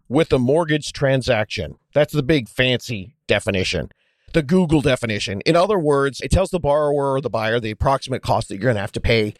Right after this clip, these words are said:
at closing based on common local real estate practices and whatever you have figured out and negotiated in your deal. Now, under respa,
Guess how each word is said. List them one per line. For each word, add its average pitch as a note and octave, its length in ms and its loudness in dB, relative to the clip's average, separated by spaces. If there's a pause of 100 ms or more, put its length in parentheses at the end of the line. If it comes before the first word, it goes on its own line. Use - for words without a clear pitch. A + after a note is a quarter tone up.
(160)
at C3 320 -2 (160)
closing C3 720 2 (220)
based D3+ 380 0
on B2+ 420 2 (220)
common B2 420 2
local A#2+ 380 0
real G#2+ 240 -4
estate G#2+ 300 -2
practices E3 680 0
and A2 260 -2
whatever A#2+ 400 2
you A#2 200 0
have G#2+ 240 0
figured A2 360 0
out G#2 320 0
and A2+ 120 -2
negotiated G#2 600 -2
in A2 200 -2
your G2 120 -2
deal. A2 400 0 (220)
Now, C3 180 2
under F#3+ 200 4
respa, F3 560 2